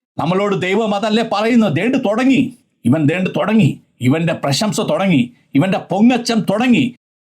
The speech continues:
ഗലാത്യർക്ക് എഴുതിയ ലേഖനത്തിന്റെ രണ്ടാമത്തെ അധ്യായത്തിൽ ഇരുപതാമത്തെ വാക്യത്തിൽ പൗലോസ് അപ്പോസ്തലൻ പറയുന്നത്, "ഞാൻ ക്രിസ്തുവിനോട് കൂടെ ക്രൂശിക്കപ്പെട്ടിരിക്കുന്നു."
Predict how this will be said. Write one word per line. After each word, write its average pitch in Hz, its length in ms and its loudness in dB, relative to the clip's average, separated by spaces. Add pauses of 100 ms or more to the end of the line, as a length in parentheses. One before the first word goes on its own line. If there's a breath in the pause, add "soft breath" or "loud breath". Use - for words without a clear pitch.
(1160)
ഗലാത്യർക്ക് 156 580 -2
എഴുതിയ 165 240 2
ലേഖനത്തിന്റെ 151 680 0
രണ്ടാമത്തെ 156 560 -2
അധ്യായത്തിൽ 123 720 -4 (280)
ഇരുപതാമത്തെ 151 680 0
വാക്യത്തിൽ 135 680 -2
പൗലോസ് 160 420 -2
അപ്പോസ്തലൻ 120 520 -2
പറയുന്നത്, 117 580 -4 (420)
"ഞാൻ 165 380 -4
ക്രിസ്തുവിനോട് 190 840 0
കൂടെ 190 380 0
ക്രൂശിക്കപ്പെട്ടിരിക്കുന്നു." 165 1700 -2